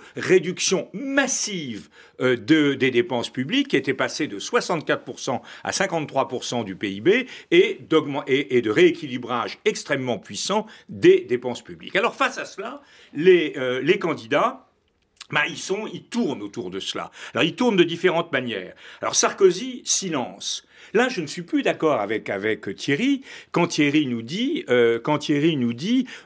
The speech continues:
euh, il n'a pas fait la politique. C'est pas la même politique. Sarkozy, en deux mille sept, fait la politique de Chirac.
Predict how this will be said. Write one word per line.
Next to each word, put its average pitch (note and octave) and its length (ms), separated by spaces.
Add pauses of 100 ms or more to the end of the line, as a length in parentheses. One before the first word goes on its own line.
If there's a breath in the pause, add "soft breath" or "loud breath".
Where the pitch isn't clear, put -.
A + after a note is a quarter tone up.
euh, C3+ 380
il C#3+ 100
n'a D#3 80
pas D3+ 160
fait A#3 140
la G3 100
politique. B2+ 380
C'est G3+ 140
pas C4+ 220
la E3+ 120
même G#2+ 260
politique. F2 540 (240 loud breath)
Sarkozy, D#3 800 (200)
en G#3+ 400 (340)
deux C#3 320
mille F#3+ 200
sept, B3+ 460
fait D4 300
la A3 80
politique B2+ 440
de A2+ 120
Chirac. F#2 560